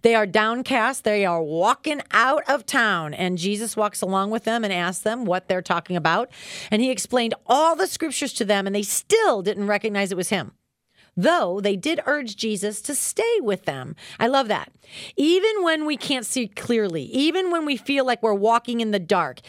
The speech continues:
if we just ask Jesus to stay with us, he will.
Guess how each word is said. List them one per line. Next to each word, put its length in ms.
if 240
we 200
just 580
ask 500
Jesus 540
to 140
stay 480
with 240
us, 400
he 160
will. 380